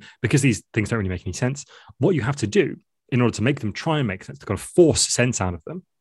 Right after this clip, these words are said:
is endlessly expand their, their domain, endlessly expand their remit. I was thinking earlier that there's a kind of a, a, a way in which, be-, uh, because, because of the, because of the tension between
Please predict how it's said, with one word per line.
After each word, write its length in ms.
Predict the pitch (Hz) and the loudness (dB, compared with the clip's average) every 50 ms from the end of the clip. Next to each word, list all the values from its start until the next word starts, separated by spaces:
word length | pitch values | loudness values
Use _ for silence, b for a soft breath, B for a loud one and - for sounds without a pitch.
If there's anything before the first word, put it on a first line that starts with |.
| _ _ B B B B B B B _ _ _ _ _ _ _ - | _ _ B B B B B B B _ _ _ _ _ _ _ 4
is 420 | 165 170 165 151 131 - - - _ _ _ _ _ _ _ _ _ _ | 6 6 6 6 4 2 0 -2 _ _ _ _ _ _ _ _ _ _
endlessly 340 | 143 135 143 123 - - 127 | 2 4 4 4 4 2 0
expand 420 | 123 - - - 117 104 104 98 | 0 0 -2 0 2 2 2 2
their, 280 | 90 101 95 92 95 113 | 2 0 0 0 0 -2
their 160 | - - 98 | -2 -4 -4
domain, 260 | - - 90 90 90 - _ _ _ _ _ - | -4 -2 -6 -8 -8 -10 _ _ _ _ _ 0
endlessly 300 | 120 113 104 - - 101 | 2 2 2 2 -2 -4
expand 360 | - - - - 98 98 92 | -4 -4 -2 -2 -2 -2 -2
their 100 | 92 87 | -4 -4
remit. 320 | 87 92 101 - - - - - _ b b b b b b b | -4 -6 -8 -10 -12 -18 -20 -20 _ b b b b b b b
I 40 | - | 0
was 80 | 117 - | 2 2
thinking 240 | 185 143 - 123 | 2 2 4 4
earlier 240 | 127 131 113 95 87 | 4 6 4 4 0
that 140 | 85 117 - | -2 -4 -4
there's 160 | 120 107 92 | -4 -4 -4
a 40 | 107 | -2
kind 180 | 98 101 101 98 | -2 -2 -2 -2
of 60 | 90 | -2
a, 280 | 95 92 92 90 87 - _ _ _ _ _ _ _ _ _ _ _ _ _ | -2 -2 -2 -4 -6 -10 _ _ _ _ _ _ _ _ _ _ _ _ _
a, 100 | 147 123 | 0 0
a 200 | 120 - 139 117 | 0 2 0 2
way 180 | 113 123 127 123 | 2 2 4 4
in 80 | 113 | 2
which, 360 | 107 107 110 - - - - - _ _ _ _ _ _ _ _ _ _ _ _ _ _ _ _ _ _ _ _ _ _ _ _ _ _ _ _ | 2 0 -2 -4 -10 -12 -12 -14 _ _ _ _ _ _ _ _ _ _ _ _ _ _ _ _ _ _ _ _ _ _ _ _ _ _ _ _
be-, 100 | 123 113 - - 160 - | -8 -8 -8 -8 -10 -2
uh, 220 | - 208 202 - 139 | 0 0 0 0 0
because, 600 | - 139 - - - 147 143 135 - - - - _ _ _ _ _ - 127 _ _ _ _ _ _ _ _ _ _ _ _ _ _ _ _ _ _ _ _ _ _ _ _ _ _ _ _ _ _ _ _ _ _ _ _ _ _ _ _ _ _ _ _ _ _ _ _ _ _ _ _ _ _ _ _ _ _ _ _ _ _ _ _ _ _ _ _ _ _ _ _ _ _ _ B B B B B B | 0 -2 0 2 4 6 6 6 6 4 2 0 _ _ _ _ _ -20 -20 _ _ _ _ _ _ _ _ _ _ _ _ _ _ _ _ _ _ _ _ _ _ _ _ _ _ _ _ _ _ _ _ _ _ _ _ _ _ _ _ _ _ _ _ _ _ _ _ _ _ _ _ _ _ _ _ _ _ _ _ _ _ _ _ _ _ _ _ _ _ _ _ _ _ _ B B B B B B
because 320 | - 135 - - 175 151 | -4 0 4 4 4 4
of 80 | 147 117 | 4 4
the, 260 | 139 127 113 110 127 | 4 2 2 2 0
because 300 | - 151 135 123 - 156 | -4 -4 -4 0 0 0
of 40 | 135 | 0
the 60 | 120 | 2
tension 240 | 104 117 110 - 107 | -2 -2 -2 -4 -8
between 300 | 101 - 110 104 95 90 | -6 -4 -4 -4 -4 -6